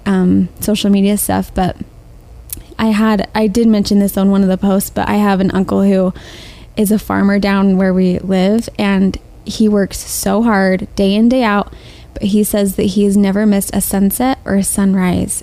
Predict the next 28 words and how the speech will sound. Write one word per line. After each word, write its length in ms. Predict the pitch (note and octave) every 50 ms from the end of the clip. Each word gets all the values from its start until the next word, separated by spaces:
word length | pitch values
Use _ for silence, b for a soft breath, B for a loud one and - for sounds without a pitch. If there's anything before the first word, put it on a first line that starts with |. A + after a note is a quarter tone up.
| - -
and 140 | - -
those 160 | G#2 - F#3+ G3
are 80 | F#3+
his 160 | G3 G3 F#3+
times 260 | - G3+ G3+ - - -
to 60 | G3+
be 120 | G3+ F#3+ F#3
still. 360 | - - - G3+ - F#3+ F#3+
And 160 | - - G3
I'm 100 | G3 G3+
like, 240 | G3+ G3+ G3 - - - B B B B B B B B B B
"Yes." 480 | - F#4 G4 D#4+ B3+ - - - - -
So 100 | B3+ A3+
I've 240 | - A3 A#3 B3 A#3+
started 300 | - C#4+ C4+ B3 C4 B3+
to 120 | - C4 A#3+
do 180 | A#3+ C#4 C4+
that 220 | A#3 G#3+ G3+ F3+ -
where 280 | G3+ G3 G3+ G3 G3 - B B B B B B B B B -
I 120 | G#3 G#3
take 240 | G3 - A#3 G#3 G#3+
a 80 | C4+
moment, 340 | C4+ C4+ C4 B3+ A#3 - - - - - - -
like, 260 | A3 G3+ F#3+ F#3+ - - - - - -
both 480 | - - G#3 G3+ G#3 - - - - -
morning 380 | G#3 G3 G3 G3 G#3 G#3+ - -
and 240 | G#3 G3+ A3+ B3+
night, 320 | B3 A3 G3+ G3 G3 F#3